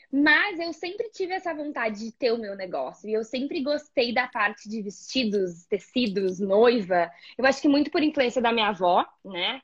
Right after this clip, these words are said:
Aquela questão, né? Enfim, dos vestidos que ela recebia, que ela atingia, que eu vivi nesse mundo, universo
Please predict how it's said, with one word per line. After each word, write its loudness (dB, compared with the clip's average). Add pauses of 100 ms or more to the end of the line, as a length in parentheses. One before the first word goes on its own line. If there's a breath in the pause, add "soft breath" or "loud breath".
Aquela -6
questão, -2
né? -4
Enfim, -10
dos -2
vestidos -2
que 0
ela 2
recebia, 2
que -6
ela 2
atingia, -2
que -4
eu 2
vivi 0
nesse 2
mundo, 2
universo 0